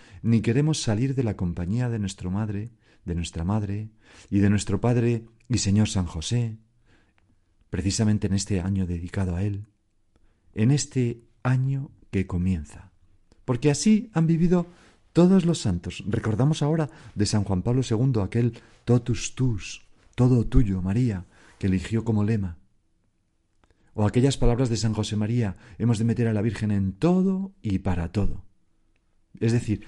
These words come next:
hemos de vivir todo este año que comienza bajo el signo de la mujer que le da origen,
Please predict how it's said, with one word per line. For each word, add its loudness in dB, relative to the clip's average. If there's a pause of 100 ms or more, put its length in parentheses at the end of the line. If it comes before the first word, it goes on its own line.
(120)
hemos 2
de 4
vivir 0 (640)
todo 4
este 2
año 2
que -4
comienza 0
bajo 0
el 2
signo -2
de 2
la 2
mujer 0
que 0
le 0
da -2 (120)
origen, -2